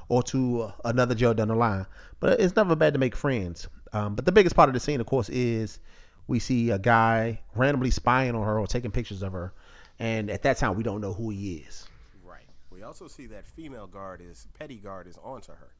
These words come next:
Speaker 1: Right. She knows she full of it.
Speaker 2: Right. So we find out that, uh, Lorenzo's connected.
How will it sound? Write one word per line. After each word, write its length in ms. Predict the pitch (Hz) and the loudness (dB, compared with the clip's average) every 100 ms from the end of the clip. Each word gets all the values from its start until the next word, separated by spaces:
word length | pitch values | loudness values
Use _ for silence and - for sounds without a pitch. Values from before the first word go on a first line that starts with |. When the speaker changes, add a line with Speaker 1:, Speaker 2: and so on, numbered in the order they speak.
| - | -8
Speaker 1:
Right. 240 | 127 92 - - - - | -4 -2 -4 -16 -20 -20
She 160 | - 175 | -10 -4
knows 160 | 180 - | -2 -2
she 140 | 113 | -4
full 200 | - 101 | -4 -4
of 140 | 87 | -4
it. 80 | 95 - - - - - | -8 -16 -20 -20 -20 -20
Speaker 2:
Right. 380 | 76 87 78 50 - - - - - - _ - - - - | -20 -18 -18 -20 -20 -20 -20 -20 -20 -20 _ -20 -20 -20 -20
So 540 | - 101 85 80 76 76 _ - - 98 | -20 -16 -16 -16 -20 -20 _ -20 -20 -20
we 140 | 87 | -20
find 340 | 117 151 151 143 | -16 -14 -12 -12
out 220 | 139 131 | -14 -14
that, 160 | 135 131 | -14 -14
uh, 320 | 127 123 117 - - - - - - - - - - - - - - | -12 -14 -16 -20 -20 -20 -20 -20 -20 -20 -20 -20 -20 -20 -20 -20 -20
Lorenzo's 680 | 92 98 113 240 226 220 214 | -18 -16 -16 -14 -14 -14 -16
connected. 500 | - 202 208 185 | -16 -14 -14 -16